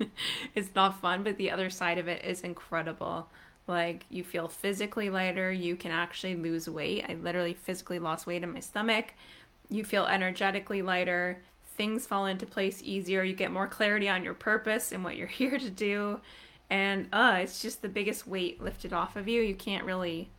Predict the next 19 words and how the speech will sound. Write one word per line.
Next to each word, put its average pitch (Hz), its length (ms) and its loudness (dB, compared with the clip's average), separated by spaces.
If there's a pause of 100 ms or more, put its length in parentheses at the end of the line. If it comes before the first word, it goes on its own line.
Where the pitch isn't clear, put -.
manifest 180 580 -4
without 170 360 -4
it. - 220 -8
So, 170 400 -2 (580)
um, 180 640 -2 (880)
yeah. 320 220 0 (760)
Manifest 294 480 4
as 240 140 0
a 277 40 2
whole 262 200 4
being. 208 300 0
I 220 80 0
think 233 180 0
that's 233 160 2
all 233 100 6
I 220 80 4
wanted 220 220 2
to 226 80 -6
say. 226 360 4